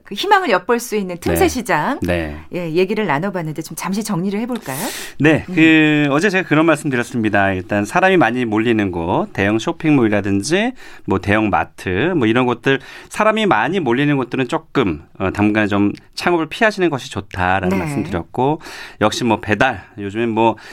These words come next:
Speaker 2: 이게 또 문화로 자리 잡아가지고요. 배달을 안 해 드시던 분들도 배달을 또 시켜서 뭐 드시기도 하고.
Speaker 1: 이제는 뭐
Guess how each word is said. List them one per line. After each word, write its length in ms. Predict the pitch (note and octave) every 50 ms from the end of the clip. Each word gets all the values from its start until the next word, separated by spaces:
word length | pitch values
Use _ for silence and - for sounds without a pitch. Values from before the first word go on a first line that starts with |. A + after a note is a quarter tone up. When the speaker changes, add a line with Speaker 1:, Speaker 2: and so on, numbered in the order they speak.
| - -
Speaker 2:
이게 120 | A#2+ C#3
또 160 | D3+ - A3
문화로 400 | G3 D3 B2+ C3+ F3 B3+ D4 D#4
자리 200 | C#4 - E3+ D3
잡아가지고요. 640 | C#3 C#3+ C3 C3 A#2 A2+ G#2+ G2 G2 F#2 A#2 F3 G#3
배달을 460 | G3+ - A2+ B2 A#2 F3 G3 A3 G3 -
안 200 | - G#2 A2+ C#3+
해 80 | G3+ B3
드시던 580 | A#3+ D4 C#4 B3 - B3 A3+ G3+ A3+ A3 G#3
분들도 500 | - C#3+ C#3+ D#3+ E3+ G#3 A#3+ B3 C4+ D4+
배달을 600 | D4 - D3 C3 D3+ D3+ C#3 B2 A2 A2+ D#3+ A#3+ - - - - - -
또 100 | - B2+
시켜서 400 | - - - G3+ F3 D#3+ D#3+ C#3+
뭐 140 | B2+ A2+ G#2+
드시기도 500 | - A2+ A2 A#2+ C#3+ C#3 B2+ G#2+ G#2 G#2
하고. 520 | G#2 C3+ C#3+ C#3+ G3+ - G2 G#2 G#2+ G#2+ -
Speaker 1:
이제는 480 | - - C#4+ D4 C4 A#3+ A#3+ B3+ C4+
뭐 380 | G3 E3+ E3+ F3 G3 A3 A3